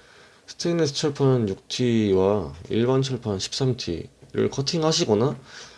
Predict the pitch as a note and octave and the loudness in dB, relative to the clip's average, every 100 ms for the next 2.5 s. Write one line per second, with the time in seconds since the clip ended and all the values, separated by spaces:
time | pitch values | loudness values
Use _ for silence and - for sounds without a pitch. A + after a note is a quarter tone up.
0 | - A#2 C#3 A2 B2 F#3+ G3 D#3+ D3+ B2+ | -6 2 4 4 4 2 2 2 2 2
1 | - - G2+ F#2+ C3+ - D#3 C#3 C3+ B2+ | 0 0 0 0 -6 -6 0 0 2 2
2 | G#2 F#2 F2+ G2 D#2+ | 2 2 0 0 -4